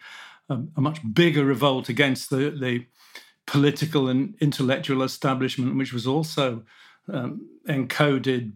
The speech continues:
back in the late eighteenth, early nineteenth centuries by a male elite and, um, uh, formed with creating a view of history to underwrite it. And it feels like a seismic shift, which isn't gonna go away. So,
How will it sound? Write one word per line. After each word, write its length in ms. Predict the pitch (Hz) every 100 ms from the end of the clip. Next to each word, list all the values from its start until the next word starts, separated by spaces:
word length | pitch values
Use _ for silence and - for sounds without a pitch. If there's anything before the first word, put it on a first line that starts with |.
| -
back 220 | 135 135
in 100 | 131
the 160 | 127 123 - _ -
late 240 | 131 131
eighteenth, 420 | 127 127 139 123
early 180 | 127 123
nineteenth 520 | 120 123 123 127 123
centuries 500 | - 127 123 131 123
by 180 | 120 127
a 40 | 123
male 480 | 131 139 143 139
elite 680 | 139 127 123 127 131 143 - - - - _
and, 380 | 123 123 123 120
um, 340 | 127 123 120 - - - - - -
uh, 320 | 127 123 123 - - 302 240 120 - _ _
formed 380 | - 131 131 127
with 200 | 127 - _ _ _ _ _
creating 560 | - 147 143 - 139 131
a 140 | 127
view 300 | 113 127 156
of 120 | 156
history 500 | 160 160 - - 160
to 180 | 156 135
underwrite 540 | 147 135 135 143 139 139
it. 240 | 151 - - - - _
And 300 | 135 135 135
it 100 | 147
feels 460 | - 165 165 160 160
like 400 | 151 147 147 -
a 80 | 123
seismic 720 | - - 147 147 147 127 135
shift, 360 | - 139 123 -
which 160 | 135 135
isn't 180 | 131 131
gonna 180 | 131
go 200 | 117 127
away. 260 | 123 117 110
So, 240 | - 123